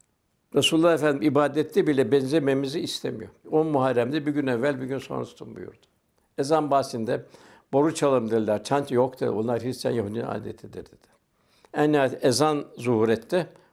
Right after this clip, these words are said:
O ezan devam ediyor. Buna benzer sayısız misaller. Yani Efendimiz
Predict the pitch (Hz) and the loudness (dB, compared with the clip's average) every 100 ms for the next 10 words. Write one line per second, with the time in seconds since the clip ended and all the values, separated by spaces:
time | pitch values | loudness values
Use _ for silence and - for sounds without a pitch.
0 | - 147 135 107 131 110 120 123 123 113 | -6 -2 -2 -2 -6 -6 -4 -4 -6 -10
1 | - - _ _ _ _ 160 175 175 165 | -16 -20 _ _ _ _ 2 4 4 2
2 | 160 170 - 170 - 170 156 - 135 117 | 4 2 4 4 2 0 -2 0 2 2
3 | 98 - - - _ _ _ _ _ - | -2 -4 -20 -20 _ _ _ _ _ -2
4 | - 127 - 147 170 156 143 165 165 | 0 0 0 0 2 2 0 0 -2